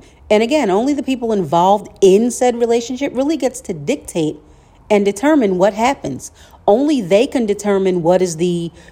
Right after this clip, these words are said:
quote unquote appropriate amount of time to do anything before going to the next level, whatever that next level means for them.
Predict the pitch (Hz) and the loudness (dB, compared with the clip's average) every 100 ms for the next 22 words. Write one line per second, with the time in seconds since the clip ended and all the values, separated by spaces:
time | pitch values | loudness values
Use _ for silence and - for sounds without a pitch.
0 | - - 226 208 196 - 196 190 170 - | -14 -4 -2 -2 -4 2 2 2 -2 -2
1 | - 208 208 170 160 160 165 156 147 - | -2 -2 -2 -2 0 0 0 -2 -6 -6
2 | 269 202 151 143 - - - _ - 220 | -4 -2 -4 -6 -12 -20 -20 _ -8 -6
3 | 147 190 180 - 247 359 - 151 143 147 | -2 -4 -4 0 4 4 2 -2 -2 -6
4 | - - 202 226 196 180 185 190 190 170 | -14 -10 -2 0 2 4 2 2 -2 -2
5 | 165 160 - 220 175 156 147 160 - 165 | -2 -4 0 0 2 -4 -2 -4 -2 -2
6 | 156 156 156 147 156 151 - 151 143 147 | -2 -2 -2 -2 -4 -6 -6 -6 -4 -4
7 | 143 135 131 - 147 180 175 - | -4 -4 -8 -8 -6 -4 -4 -8